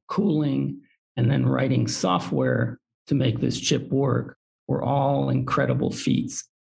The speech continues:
So I think a good analogy is, is, is told by Andrew many times, is if you think back to when Everest was being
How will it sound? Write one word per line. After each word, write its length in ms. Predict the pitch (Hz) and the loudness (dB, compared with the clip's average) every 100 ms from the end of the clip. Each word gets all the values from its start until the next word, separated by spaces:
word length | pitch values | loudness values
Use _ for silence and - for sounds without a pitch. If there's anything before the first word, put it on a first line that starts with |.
| _ _ - | _ _ -10
So 420 | - 123 117 123 - | -2 0 2 0 -2
I 100 | 143 | -2
think 200 | 208 - | 0 -2
a 60 | |
good 180 | 151 156 | 0 0
analogy 720 | 147 135 135 147 143 135 131 | 2 0 0 0 0 0 0
is, 360 | 123 120 123 - | 0 -2 -6 -6
is, 460 | - 123 123 - - _ _ | 0 0 -2 -8 -14 _ _
is 180 | 110 113 | 0 0
told 240 | - 139 | 0 0
by 140 | 127 131 | 0 0
Andrew 420 | 139 156 143 131 | 0 0 2 0
many 320 | 131 127 123 | 0 2 0
times, 460 | 127 127 131 131 139 | 0 0 2 0 0
is 260 | 127 - - - _ _ _ - | 0 -2 -8 -18 _ _ _ -2
if 340 | 175 175 175 - _ _ _ - | 0 2 -2 -8 _ _ _ -8
you 80 | 151 | -2
think 260 | 214 202 | 0 0
back 320 | 170 165 160 | 0 0 0
to 80 | - | -2
when 260 | 139 139 - | -2 0 0
Everest 460 | 131 135 143 135 | -2 0 -2 -2
was 180 | 135 127 | -2 -2
being 500 | - 127 123 123 131 | 0 2 2 0 -2